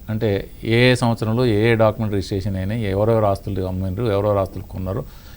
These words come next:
ఈ వివరాలను పొందుపరిచే ఇండెక్సెస్లో ఈ ఎంట్రీ ఉంటది. కాబట్టి, ఈ ఎంట్రీ వల్ల నాకు భవిష్యత్తులో తలనొప్పి వస్తుందనే ఆలోచన ఉన్నప్పుడు, దాని క్యాన్సిలేషన్కు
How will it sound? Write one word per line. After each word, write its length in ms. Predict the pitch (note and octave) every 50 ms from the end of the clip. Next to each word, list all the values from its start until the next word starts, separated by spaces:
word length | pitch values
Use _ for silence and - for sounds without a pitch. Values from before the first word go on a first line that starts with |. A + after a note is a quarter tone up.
| - - -
ఈ 60 | A#2+
వివరాలను 440 | A2+ G#2+ G#2 G#2 A2 A2+ A2 G#2 F#2+
పొందుపరిచే 560 | G2 G2+ G2 G2 F#2 G2+ F#2 - - G#2+ -
ఇండెక్సెస్లో 680 | - F#2+ G#2 A2+ A2 - - G#2+ - - G2 F#2+ A#2 D3+ - - - - - - - - - - -
ఈ 80 | E3 D3 C#3+ C#3+ C3+
ఎంట్రీ 320 | B2 A2+ A2 A#2 - C3 C3+
ఉంటది. 320 | C3 A#2+ G#2+ C3 A#2 G#2+
కాబట్టి, 500 | G2+ F#2+ F2+ F2+ F2+ - - D3 - - - - - - - - - - -
ఈ 100 | C#3 C#3+ C#3
ఎంట్రీ 240 | C3+ C3+ C#3 C3+ D#3
వల్ల 260 | D#3+ D#3 D3+ D3+ D3+
నాకు 220 | C#3+ C#3+ C#3 C3+ A#2+
భవిష్యత్తులో 500 | A#2 A2+ A#2 A2 - C3 - - B2 A#2+
తలనొప్పి 440 | A2+ - G#2+ A2+ A2+ A#2 A2 - G#2+
వస్తుందనే 340 | G2+ - - - A2 G2+
ఆలోచన 380 | G2 G2 G#2 G#2+ G#2 F2+ G2 F#2+
ఉన్నప్పుడు, 600 | F#2 F2 F2 E2 D#2+ - F#2+ A#2 E3 - - - - - - - - - - -
దాని 220 | G#2+ G2 G#2+ B2+ D3
క్యాన్సిలేషన్కు 800 | - A2 G2 G#2 G#2 G#2 A#2 G#2+ G2 - F#2+ F#2 F2 - C3+